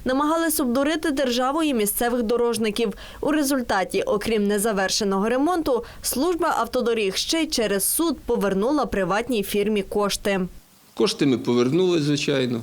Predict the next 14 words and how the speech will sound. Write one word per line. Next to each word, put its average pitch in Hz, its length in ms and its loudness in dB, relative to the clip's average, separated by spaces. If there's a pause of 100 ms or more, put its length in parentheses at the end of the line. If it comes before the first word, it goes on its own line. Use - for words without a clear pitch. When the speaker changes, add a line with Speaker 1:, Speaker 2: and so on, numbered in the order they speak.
(120)
Speaker 2:
Це 131 140 0
кошти 143 420 0
не 147 200 4
ми 190 180 4
повернули, 107 520 2
це 101 120 -2
держава 139 440 2
повернула. 135 680 0 (1400)
Двадцять 165 1040 -2
чотири 160 420 2
з 131 80 0
половиною 139 580 4
мільйони. 107 520 2 (1800)
Е, - 360 -6